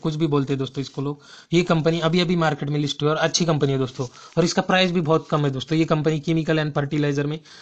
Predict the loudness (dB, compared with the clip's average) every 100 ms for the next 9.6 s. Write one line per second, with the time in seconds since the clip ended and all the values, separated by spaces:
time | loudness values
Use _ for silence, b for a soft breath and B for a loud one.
0 | -2 0 2 0 -2 -4 -4 -2 2 2
1 | 2 0 -4 -4 0 0 2 0 0 0
2 | 0 0 -2 0 0 0 -2 -6 -10 -10
3 | -10 -10 B B B 0 0 0 -2 0
4 | 0 0 0 -2 -2 -2 0 2 2 4
5 | 2 2 0 -2 0 -2 -2 0 0 0
6 | 0 -2 -6 -8 -8 -8 -14 B B B
7 | 2 2 2 2 2 2 0 0 -2 -2
8 | -2 0 0 0 -4 -6 -2 -2 0 -2
9 | -2 -2 -2 -2 -4 -6